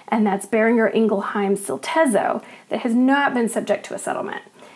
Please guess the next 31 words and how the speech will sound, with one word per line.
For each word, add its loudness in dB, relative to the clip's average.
And 0
B 4
I 4
has 2
said 2
in 4
no 4
uncertain 0
terms 0
that -2
it -4
plans -4
to -2
see 2
its -2
patent 0
litigation 0
through 2
and 0
to -4
launch 0
that 2
drug 2
in 2
the 2
U 4
S -4
prior 0
to -2
twenty 0
twenty-three. -4